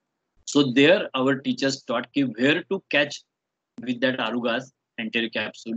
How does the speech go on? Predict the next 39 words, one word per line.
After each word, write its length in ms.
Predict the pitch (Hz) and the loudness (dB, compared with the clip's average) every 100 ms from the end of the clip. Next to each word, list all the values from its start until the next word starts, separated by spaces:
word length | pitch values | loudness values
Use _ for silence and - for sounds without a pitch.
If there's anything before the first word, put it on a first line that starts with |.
| - | -8
of 100 | 104 - | -10 -10
the 80 | 104 | -12
lens. 260 | - - - | -12 -16 -2
Even 200 | 131 170 | 2 4
it 120 | 156 | 4
is 80 | 165 | 4
not 180 | 165 165 | 4 4
uniform 440 | 139 131 117 104 - | 4 4 0 -4 -4
from 280 | 117 117 - _ _ - | -2 -2 -4 _ _ -2
top 180 | 113 - | -2 -2
to, 220 | 117 113 110 | -2 -2 -2
uh, 240 | 107 101 | -4 -4
superior 380 | 95 107 117 110 | -6 -4 0 2
to 80 | 117 | 2
inferior. 460 | 113 101 101 85 - _ - | -2 -4 -12 -12 -12 _ -4
That 180 | 113 - | -4 -2
thickness 360 | 120 135 160 | 0 4 4
also 220 | 160 127 151 | 2 0 4
varies 240 | 135 139 | 4 4
in 100 | 143 | 4
anterior 240 | 123 120 | 2 0
capsule, 360 | 117 - - 262 _ _ - | -4 -4 -4 -6 _ _ -2
but 180 | - - | 0 2
overall 440 | 135 185 170 196 214 _ _ _ - | 4 6 6 6 2 _ _ _ -4
posterior 420 | 131 127 156 160 | -2 2 4 6
is 140 | 165 139 | 4 2
thin, 280 | 147 180 - _ _ - | 0 0 -4 _ _ -6
anterior 380 | 123 117 117 113 | -4 -4 -4 -4
is 140 | 110 - | -6 -10
thick. 120 | - _ _ _ _ _ - - _ _ _ _ - | -20 _ _ _ _ _ -20 -20 _ _ _ _ -6
So 180 | 135 143 | -2 2
next 320 | 139 165 - | 4 2 2
point 180 | 156 156 | 2 2
is 120 | 151 | 4
that 180 | 127 - _ - | 2 0 _ -4
thickest 440 | 135 185 196 - | 0 2 2 0
at 180 | 135 127 | -2 0
the 220 | 139 180 135 | 2 2 2
anterior 460 | 127 123 147 180 | 0 2 2 0